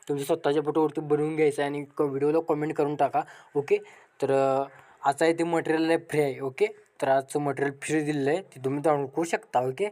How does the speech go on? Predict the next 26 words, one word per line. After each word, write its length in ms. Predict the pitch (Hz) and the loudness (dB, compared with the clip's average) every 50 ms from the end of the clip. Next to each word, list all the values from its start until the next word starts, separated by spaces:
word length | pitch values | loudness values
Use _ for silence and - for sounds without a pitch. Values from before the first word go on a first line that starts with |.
| - - - - - _ _ _ - | -6 -14 -20 -20 -20 _ _ _ -2
तर 200 | 151 139 151 151 | 0 2 2 2
काय 180 | 147 160 160 | 2 2 2
करायचं 280 | 165 165 165 156 160 170 | 4 4 2 2 2 2
आहे, 40 | 165 | 2
व्हिडिओ 220 | 175 165 156 160 | 4 2 2 0
दिला 220 | 156 151 165 156 151 | 0 0 2 2 2
असेल 200 | 151 165 156 160 | 0 -2 -2 -2
त्या 80 | 160 | 0
व्हिडिओवरती 420 | 156 151 147 143 147 151 147 - - | 0 0 -2 -2 -2 -4 -4 -6 -8
क्लिक 180 | - 151 151 | -8 -8 -8
करून 200 | - 151 156 160 | -6 -6 -6 -2
घ्यायचं, 280 | 147 151 143 147 - 143 139 | 0 0 0 0 -2 -4 -4
तर 60 | 156 | -4
तुम्हाला 260 | 139 139 143 147 143 | -6 -2 0 0 0
इथं 120 | 147 147 147 | 0 0 -4
साऊंड 420 | - - 160 143 143 151 151 147 | -4 0 2 2 2 2 -2 -4
करून 280 | 143 - 160 151 151 151 | -4 -4 -4 -4 0 2
घ्यायचं 260 | 143 143 135 - 165 | 2 2 2 0 -4
आहे. 140 | 190 - - _ _ _ _ _ - _ _ - - 143 | -6 -6 -12 _ _ _ _ _ -20 _ _ -8 -4 -4
ओके, 200 | 135 - 196 202 190 - - - _ _ _ _ - | -2 0 -2 -2 -2 -8 -16 -20 _ _ _ _ 0
साऊंड 220 | - 147 143 156 151 | 2 2 2 2 0
केल्यानंतर 440 | 147 160 156 151 151 156 147 151 | 0 0 2 2 0 0 -2 -4
इथं 200 | 147 143 - 160 147 147 - _ _ | -6 -2 -2 -2 -2 -2 -8 _ _
बघू 140 | 151 135 131 | -6 -6 -4
शकता 240 | 123 123 - - 143 | -6 -6 -4 -2 0
ऑडिओ, 320 | 123 131 135 135 143 151 | 2 2 2 2 0 -2